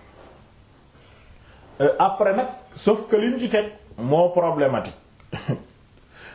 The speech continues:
Da mu ne, "Fa inna Durayd ibn Simma idh dhaka lam yakun mimman qatala li kibari sinni." Mu ne ndax mooy li, li, lan, lan la, lan la layele ne lii mooy li gën a niru ne mooy li imaam Ibn Ishaq wax,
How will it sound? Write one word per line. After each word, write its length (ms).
Da 240
mu 140
ne, 100
"Fa 220
inna 260
Durayd 400
ibn 300
Simma 540
idh 220
dhaka 320
lam 200
yakun 240
mimman 440
qatala 460
li 160
kibari 340
sinni." 340
Mu 180
ne 60
ndax 260
mooy 260
li, 100
li, 220
lan, 140
lan 260
la, 80
lan 280
la 100
layele 420
ne 80
lii 140
mooy 240
li 100
gën 200
a 60
niru 340
ne 80
mooy 260
li 120
imaam 240
Ibn 100
Ishaq 320
wax, 140